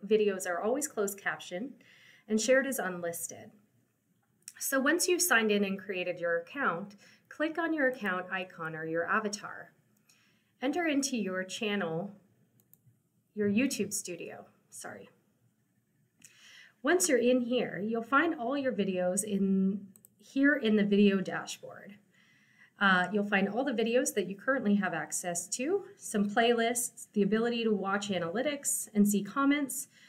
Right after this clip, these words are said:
But what you'd like to do is work on some of the settings. In here, in your upload defaults,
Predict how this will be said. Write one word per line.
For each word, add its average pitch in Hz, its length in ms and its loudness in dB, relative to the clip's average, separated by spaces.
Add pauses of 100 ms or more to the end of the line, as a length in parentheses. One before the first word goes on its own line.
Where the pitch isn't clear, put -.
(200)
But 247 60 -4
what 277 180 -2
you'd 359 160 4
like 240 240 4
to 208 80 -4
do 185 180 -2
is 180 160 -2
work 208 220 -2
on 202 140 2
some 202 180 0
of 180 80 -6
the 170 80 -4
settings. - 920 -4 (1900)
In 311 160 2
here, 202 580 0
in 226 140 0
your 220 140 2
upload 247 480 0
defaults, - 880 -8